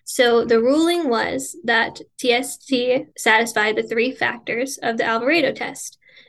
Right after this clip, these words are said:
and the court concluded that Miss Short's beliefs and practices are religiouses, <laughs> are,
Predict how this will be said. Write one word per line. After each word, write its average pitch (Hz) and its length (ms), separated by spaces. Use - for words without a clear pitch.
and 240 100
the 233 60
court - 380
concluded 247 500
that 226 140
Miss 240 160
Short's 240 300
beliefs 233 360
and 269 100
practices 226 520
are - 180
religiouses, 233 1000
<laughs> - 100
are, 269 240